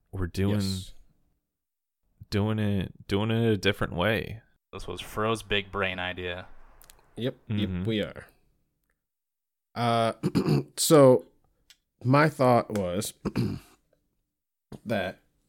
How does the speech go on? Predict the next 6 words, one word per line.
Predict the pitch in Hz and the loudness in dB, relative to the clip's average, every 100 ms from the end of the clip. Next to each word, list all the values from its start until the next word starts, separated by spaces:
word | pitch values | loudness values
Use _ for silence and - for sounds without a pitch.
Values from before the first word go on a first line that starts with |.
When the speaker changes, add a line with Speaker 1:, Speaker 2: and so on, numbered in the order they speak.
| _ - | _ -4
Speaker 2:
we | 110 107 | -2 -2
pick | - 147 - | 0 -2 -2
a | 98 | -8
class. | - - - 117 82 - - - - _ _ _ _ _ _ - _ _ | -8 -8 -2 0 -2 -4 -8 -10 -14 _ _ _ _ _ _ -20 _ _
Uh, | 165 85 80 - - _ - _ _ _ _ _ _ - | -8 -6 -6 -10 -14 _ -20 _ _ _ _ _ _ -10
so | - 101 92 | -2 0 0